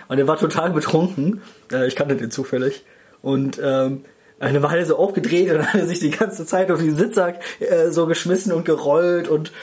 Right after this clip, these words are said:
so. Das war, das ist halt mega laut, ne? Also das, das reibt ja und das ist einfach laut.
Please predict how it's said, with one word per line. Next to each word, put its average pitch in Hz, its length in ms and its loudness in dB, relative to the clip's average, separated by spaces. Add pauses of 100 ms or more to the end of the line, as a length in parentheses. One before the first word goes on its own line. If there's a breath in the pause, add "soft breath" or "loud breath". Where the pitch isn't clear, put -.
(140 loud breath)
so. 160 240 2
Das 160 160 0
war, 196 100 2
das - 300 -4
ist - 80 -6
halt 262 160 4
mega 170 260 2
laut, 165 480 2
ne? 147 160 2
Also 156 180 2
das, - 200 -2
das - 260 -2
reibt 208 340 -2
ja 196 320 0 (220 loud breath)
und 151 220 0
das 147 100 0
ist 156 260 -4
einfach 143 280 2
laut. 175 440 2